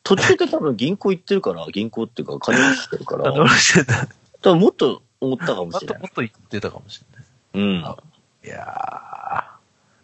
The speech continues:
Speaker 1: まあ。
Speaker 2: いやー。まあでもまあ楽しかったってことじゃない？
Speaker 1: 楽しかった。いや、まあなかなかないからね、こういう機会ね。
Speaker 2: うん。
Speaker 1: うん。だ、だし、やっぱね、ちゃんと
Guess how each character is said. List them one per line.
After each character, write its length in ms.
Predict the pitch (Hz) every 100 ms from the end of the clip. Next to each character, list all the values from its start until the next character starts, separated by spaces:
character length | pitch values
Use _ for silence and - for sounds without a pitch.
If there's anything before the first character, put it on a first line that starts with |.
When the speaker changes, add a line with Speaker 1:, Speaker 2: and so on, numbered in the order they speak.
| _ _ _ _ _ _ _ _ _ _ _ _ _ _ _ -
Speaker 1:
ま 120 | 127
あ。 20 |
Speaker 2:
い 40 | 104
や 260 | 95 87 - -
ー。 60 | 120
ま 140 | 147
あ 60 | 139
で 100 | 151
も 60 | 143
ま 200 | 135 -
あ 0 |
楽 260 | 131 165 233
し 80 | -
か 80 |
っ 100 | 202
た 120 | - 170
っ 60 |
て 120 | -
こ 100 | 107
と 160 | 107 214
じ 80 | 107
ゃ 40 |
な 80 | 110
い？ 20 |
Speaker 1:
楽 0 |
し 20 |
か 60 | 208
っ 80 | -
た。 60 | 214
い 20 |
や、 80 | 202
ま 100 | 190
あ 20 |
な 120 | 151
か 100 | 202
な 80 | 415
か 80 | 415
な 160 | 233
い 80 | 381
か 100 | -
ら 60 | 220
ね、 200 | 98 123
こ 140 | 98
う 40 | 90
い 120 | 85
う 100 | 92
機 100 | -
会 200 | 87 78
ね。 240 | 90 143 _ _ _ _
Speaker 2:
う 60 | 90
ん。 220 | 87 76
Speaker 1:
う 260 | - 69 67 -
ん。 40 |
だ、 220 | 143 113 90
だ 180 | 185
し、 460 | - 156 139 98 80
や 140 | - 139
っ 20 |
ぱ 260 | 147 101 90
ね、 280 | 104 87 _ _ _ _ _ _ _ _
ち 60 | -
ゃ 60 | 98
ん 60 |
と 240 | 92 95